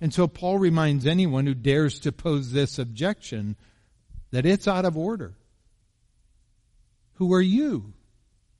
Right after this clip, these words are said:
O man?" Rhetorical question,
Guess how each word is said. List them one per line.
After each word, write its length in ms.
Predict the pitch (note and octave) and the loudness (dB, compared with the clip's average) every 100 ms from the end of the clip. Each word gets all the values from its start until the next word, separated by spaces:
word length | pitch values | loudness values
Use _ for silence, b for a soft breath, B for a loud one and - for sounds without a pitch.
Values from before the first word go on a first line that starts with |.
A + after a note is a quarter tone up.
| - | -8
O 80 | C3 | -4
man?" 540 | B2+ A#2+ G#2 F#2 G2+ _ _ _ _ _ _ _ _ _ _ _ _ _ _ _ _ _ _ | -2 -2 -6 -10 -16 _ _ _ _ _ _ _ _ _ _ _ _ _ _ _ _ _ _
Rhetorical 600 | B2 A#2 C#3 D#3+ F3+ G3+ | -12 -6 -2 -2 -2 -4
question, 640 | - C#3 A#2 - D3 E3 | -4 -4 -6 -8 -14 -12